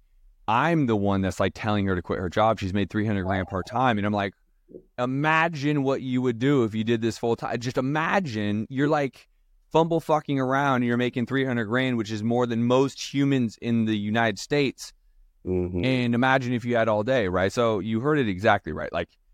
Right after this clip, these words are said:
Speaker 1: if someone says, "Tell me what to do, Justin," I'm gonna say, "Quit your job, but you gotta go all in. You're jumping in the deep end. You're,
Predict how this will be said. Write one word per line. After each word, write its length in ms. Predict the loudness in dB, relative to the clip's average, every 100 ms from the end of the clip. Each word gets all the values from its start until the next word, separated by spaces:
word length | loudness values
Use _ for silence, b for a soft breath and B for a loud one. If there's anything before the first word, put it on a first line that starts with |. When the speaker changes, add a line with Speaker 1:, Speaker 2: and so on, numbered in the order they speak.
| _ -6
Speaker 1:
if 140 | -4 -2
someone 360 | 0 2 0
says, 540 | 0 2 2 0 -6 -16 _ _ _ _ -10
"Tell 180 | -2 2
me 80 | 2
what 160 | 0
to 80 | 0
do, 180 | 0 2
Justin," 280 | 0 0 0
I'm 20 |
gonna 100 | 0
say, 200 | 0 0
"Quit 180 | -2 -4
your 100 | 0
job, 320 | 2 2 2
but 80 | 0
you 80 |
gotta 220 | 2 2 2
go 380 | 0 0 -2 0
all 280 | 2 2 2
in. 260 | 0 0
You're 160 | 0 -2
jumping 380 | 0 0 2 0
in 100 | 0
the 80 |
deep 240 | 0 0 2
end. 180 | 0 2
You're, 160 | 0